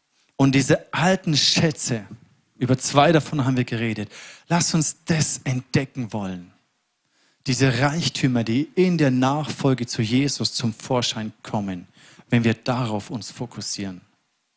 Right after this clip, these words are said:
Ich muss noch eine Randbemerkung machen, ein wichtiger Hinweis. Ich kann den jetzt nicht vertiefen,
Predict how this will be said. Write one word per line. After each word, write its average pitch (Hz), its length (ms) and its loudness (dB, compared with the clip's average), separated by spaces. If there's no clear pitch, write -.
Ich - 80 -6
muss 143 200 2
noch 151 300 2
eine 135 260 4
Randbemerkung 135 720 0
machen, 120 500 -6
ein 120 220 -4
wichtiger 139 380 0
Hinweis. 117 420 0
Ich - 140 -8
kann 139 180 0
den 139 100 2
jetzt 135 220 -2
nicht 151 220 -2
vertiefen, 127 640 -4